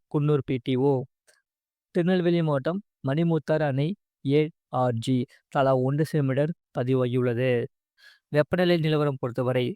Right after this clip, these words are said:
அதிகபட்ச வெப்பநிலை கடந்த இருபத்தி நான்கு மணி நேரத்தில் தமிழகத்தில் அதிகபட்ச வெப்பநிலை ஓரிரு இடங்களில் இரண்டு முதல் மூன்று டிகிரி செல்சியஸ் வரை குறைந்துள்ளது.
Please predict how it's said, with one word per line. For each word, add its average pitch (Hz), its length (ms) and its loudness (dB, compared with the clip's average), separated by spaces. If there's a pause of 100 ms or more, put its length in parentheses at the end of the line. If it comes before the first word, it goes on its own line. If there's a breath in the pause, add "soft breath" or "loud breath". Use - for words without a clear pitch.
(180)
அதிகபட்ச 156 540 0
வெப்பநிலை 131 460 0 (400 soft breath)
கடந்த 160 320 2
இருபத்தி 151 400 0
நான்கு 135 360 0
மணி 131 140 0
நேரத்தில் 123 340 -4 (340)
தமிழகத்தில் 151 680 0 (400 soft breath)
அதிகபட்ச 165 600 0
வெப்பநிலை 139 540 -2 (360)
ஓரிரு 160 480 2
இடங்களில் 127 520 0 (280)
இரண்டு 165 360 0
முதல் 131 320 0 (340 soft breath)
மூன்று 180 300 2
டிகிரி 147 260 0
செல்சியஸ் 131 480 -4
வரை 135 200 -2 (300)
குறைந்துள்ளது. 123 640 0